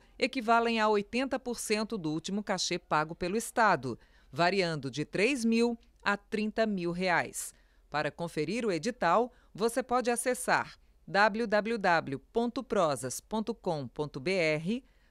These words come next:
w w w ponto cultura ponto p e ponto gov ponto b r ou w w w ponto empetur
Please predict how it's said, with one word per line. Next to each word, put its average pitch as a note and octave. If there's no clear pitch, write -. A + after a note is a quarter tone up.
w C#3+
w D3+
w D#3
ponto G#3+
cultura A#3+
ponto F#3
p -
e E3+
ponto A#3
gov C#3+
ponto -
b E3
r G#3
ou A#3+
w G#3+
w F#3
w F#3+
ponto C4+
empetur A#3+